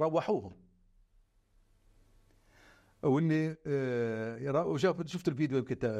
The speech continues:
اللي كانت المرأة وكان المقاومين حاملين الط-، الأطفال، وصلوهم للسلك وقالوا له: "توكلوا على الله".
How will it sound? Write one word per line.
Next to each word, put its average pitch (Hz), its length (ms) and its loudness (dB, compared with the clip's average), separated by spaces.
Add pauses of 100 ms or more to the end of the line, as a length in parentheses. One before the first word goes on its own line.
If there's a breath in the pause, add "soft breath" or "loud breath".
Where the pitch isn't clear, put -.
(460)
اللي 95 160 -4
كانت 123 280 0
المرأة 135 340 0
وكان 120 240 -2
المقاومين 120 600 0
حاملين 123 340 -2
الط-، 113 160 -6
الأطفال، 135 440 0 (260 soft breath)
وصلوهم 131 380 0
للسلك 127 360 0 (100)
وقالوا 110 200 0
له: 95 180 -4 (640 soft breath)
"توكلوا 104 360 0
على 85 140 -2
الله". 78 260 -14